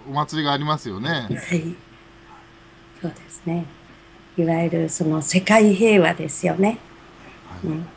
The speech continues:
Speaker 2: 平和の世。宇宙はみんな一つだよ。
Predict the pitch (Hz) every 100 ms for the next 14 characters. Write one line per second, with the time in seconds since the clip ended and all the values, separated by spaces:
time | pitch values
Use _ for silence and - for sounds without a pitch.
0 | - 185 175 175 180 180 170 - - -
1 | - - - - - - - 185 175 -
2 | 214 180 165 185 208 208 190 - 220 -
3 | 196 185 208 285